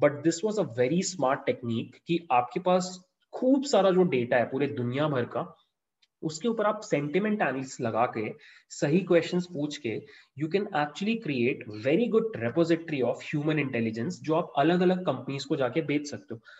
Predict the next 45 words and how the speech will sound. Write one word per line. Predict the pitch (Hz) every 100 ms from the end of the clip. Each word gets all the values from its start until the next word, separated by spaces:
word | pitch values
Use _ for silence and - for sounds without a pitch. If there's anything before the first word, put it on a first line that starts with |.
| _ -
मैंने | 123
आपको | 180 185
सिर्फ | 180 180 -
पॉलिटिक्स | 123 117 117 -
का | -
example | 127 117 113 113 117
दिया, | 113 131 - - -
ये | 165
same | 160 165 190
example | 175 151 151 147 156
extend | 139 - 147 143
कर | 143
सकता | 123 127 -
है | 139
sports | - - 127 131 - 131
में, | 127 127
entertainment | 120 120 135 135 131 131 131
में, | 127 120 120 120 - - _ -
किसी | 233 247
भी | 254
चीज | 180 123 110
में। | 107 - _ _ 151
और | 151
ये | 175
सिर्फ | 202 -
इंडिया | 143 147 165
का | 160
एग्जांपल | - 127 120 127 123
है, | 180 - - _ _ _
दुनिया | 127 135 139 151
में | 151
दो | 131 127
सौ | 127
से | 147 139
ज्यादा | 117 117
countries | 120 113 120 123 120
हैं। | 131 - _
तो | 143 147 135
imagine | 131 123 127 143
Twitter | 135 131 131 143 143 -
अगर | 127 139
intelligently | 123 120 143 160 165 165 165
अपने | 156 147
data | 127 127
को, | 127 135